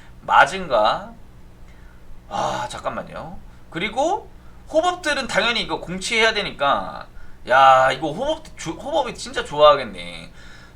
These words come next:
야, 이게 마법형이랑 물리형을 나눠, <laughs> 치유 호법형을 나눠놨네.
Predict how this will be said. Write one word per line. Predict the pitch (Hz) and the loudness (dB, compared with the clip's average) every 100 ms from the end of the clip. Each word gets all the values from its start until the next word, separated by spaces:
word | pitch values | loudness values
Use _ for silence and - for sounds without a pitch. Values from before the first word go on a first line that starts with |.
| - | 6
야, | 180 | 8
이게 | 180 254 262 226 - | 8 8 8 8 6
마법형이랑 | - 269 311 - 294 277 226 | 8 10 8 4 4 6 4
물리형을 | 156 240 311 294 269 | 2 -2 4 6 6
나눠, | - - 679 640 - - - - | 6 6 2 -12 -14 -20 -20 -20
<laughs> | - - - - - - | -20 -20 -20 -20 -20 -6
치유 | - 330 339 | -2 0 2
호법형을 | 339 320 330 320 320 294 269 262 254 226 | 2 0 -2 -4 -4 -4 -2 0 0 2
나눠놨네. | 240 - 277 233 156 117 104 107 101 85 | 6 6 8 6 6 -6 -8 -10 -12 -14